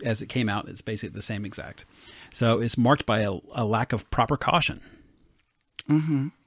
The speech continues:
Speaker 1: careless of the consequences, or irresponsible.
Speaker 2: Mm-hmm.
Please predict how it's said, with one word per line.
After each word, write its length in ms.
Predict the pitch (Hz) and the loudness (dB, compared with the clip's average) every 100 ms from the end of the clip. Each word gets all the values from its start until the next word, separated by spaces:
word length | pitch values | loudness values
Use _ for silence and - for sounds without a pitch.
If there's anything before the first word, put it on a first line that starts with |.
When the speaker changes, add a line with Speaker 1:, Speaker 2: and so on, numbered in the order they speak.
| - | -4
Speaker 1:
careless 440 | 156 180 180 160 | 0 0 -2 -4
of 180 | - 131 | -4 -4
the 60 | 131 | -4
consequences, 1040 | - 139 143 - 87 85 - - - - - _ _ _ _ _ _ _ _ _ _ _ _ _ 302 - | -2 -2 -2 -6 -8 -8 -10 -12 -16 -16 -20 _ _ _ _ _ _ _ _ _ _ _ _ _ -14 -4
or 280 | 107 101 - _ _ | -2 -2 -6 _ _
irresponsible. 680 | 117 113 - 143 147 - - - - _ _ _ _ _ _ - | 0 0 0 0 0 -4 -8 -12 -20 _ _ _ _ _ _ -10
Speaker 2:
Mm-hmm. 300 | 113 127 131 | -6 -6 -6